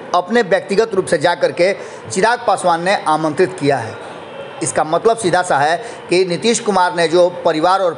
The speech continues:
पार्टी को कहा जैसा कि जा रहा था, लगातार चर्चाएं चल रही थी कि जदयू के प्रयास से ही ये सब कुछ संभव हुआ था और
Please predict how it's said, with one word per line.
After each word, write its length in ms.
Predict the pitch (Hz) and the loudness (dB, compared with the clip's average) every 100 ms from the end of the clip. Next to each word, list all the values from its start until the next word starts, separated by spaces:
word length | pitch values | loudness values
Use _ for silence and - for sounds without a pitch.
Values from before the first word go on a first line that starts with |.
| - | -2
पार्टी 240 | 156 185 | 0 0
को 160 | 143 139 98 - - | 0 0 -2 -8 -4
कहा 200 | 175 185 | 0 0
जैसा 300 | 226 208 165 | 0 0 0
कि 80 | 180 | 0
जा 140 | 151 160 | 0 2
रहा 200 | 151 156 | 2 2
था, 160 | 160 | 4
लगातार 420 | 170 170 156 185 180 | 2 2 2 2 2
चर्चाएं 440 | - 143 190 214 | 0 0 0 0
चल 160 | 185 151 | 0 2
रही 160 | 139 | 0
थी 200 | 135 165 190 - - - - | 2 2 0 -4 -14 -4 0
कि 380 | 214 220 - - | 2 0 -6 -10
जदयू 440 | 156 170 202 233 262 | -2 0 2 2 2
के 140 | 226 | 0
प्रयास 420 | 208 185 190 202 | 0 2 2 2
से 140 | - 180 | 2 2
ही 180 | 185 190 185 | 2 0 -2
ये 180 | 160 170 | 0 2
सब 240 | 165 - - | 2 -2 2
कुछ 140 | 208 | 0
संभव 380 | - 156 165 160 | 2 0 2 2
हुआ 200 | 160 165 | 2 2
था 200 | 160 190 196 - - - | 2 2 0 -8 -6 2
और 340 | 165 196 - | 4 4 -2